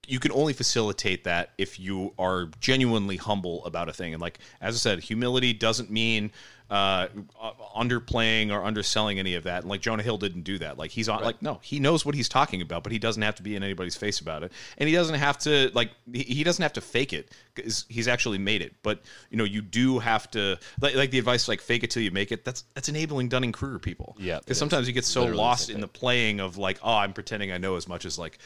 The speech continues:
Speaker 1: Jonah Hill about film or as much as, like, your wife about doctoring." Like,
Speaker 2: Mm-hmm.
Speaker 1: y-, y-, you have to be, y-, you have to be realistic about your own abilities. And, like, I think the, the, the fundamental bias to overcome is, like, the, the desire to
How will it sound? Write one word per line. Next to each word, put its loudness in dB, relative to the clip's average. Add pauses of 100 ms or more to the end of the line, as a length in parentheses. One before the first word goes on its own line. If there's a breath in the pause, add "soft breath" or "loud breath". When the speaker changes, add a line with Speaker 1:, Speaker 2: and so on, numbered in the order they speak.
(160 loud breath)
Speaker 1:
Jonah -2
Hill -2
about -8
film -4
or -8 (240 loud breath)
as -14
much 0
as, -4
like, -2 (120)
your 0
wife 0
about -4
doctoring." -6
Like, -2
Speaker 2:
Mm-hmm. -14 (180)
Speaker 1:
y-, -6
y-, -4
you -4
have 0
to -6
be, 0
y-, -4
you 4
have -4
to -8
be -6
realistic -2
about -4
your -8
own -6
abilities. -6
And, -12
like, -12
I -10
think -8
the, -10 (100)
the, -12
the -14
fundamental -2
bias 0
to -14
overcome -6
is, -6
like, -10 (300 loud breath)
the, -2
the -10
desire 0
to -4